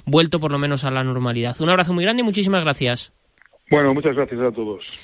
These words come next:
Speaker 1: Eh, Santi, solo me queda por preguntarte cuál es la historia más especial que cuentas dentro de ese libro.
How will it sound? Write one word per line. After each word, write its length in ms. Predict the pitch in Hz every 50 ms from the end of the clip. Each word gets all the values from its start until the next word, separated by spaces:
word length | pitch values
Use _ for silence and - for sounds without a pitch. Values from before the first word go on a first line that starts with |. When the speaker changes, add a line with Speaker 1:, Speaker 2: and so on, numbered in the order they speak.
| - - - -
Speaker 1:
Eh, 220 | - 147 143 139
Santi, 280 | - - 156 170 185 202
solo 200 | 156 170 175 190
me 80 | 202 196
queda 200 | 202 202 208 196
por 280 | 180 202 202 196 185
preguntarte 560 | - 202 196 185 185 180 190 185 180 - 214
cuál 180 | - 185 175 175
es 80 | 190 185
la 80 | 196
historia 420 | 190 175 - - 202 196 208 214 214
más 360 | 202 185 180 185 180 - -
especial 580 | 185 165 - - 175 - - - 180 196 202
que 140 | 190 190 170
cuentas 420 | - 165 170 180 185 180 196 185 165
dentro 300 | 175 175 180 180 190 185
de 80 | 165
ese 180 | 160 - - 139
libro. 300 | 156 226 233 160 127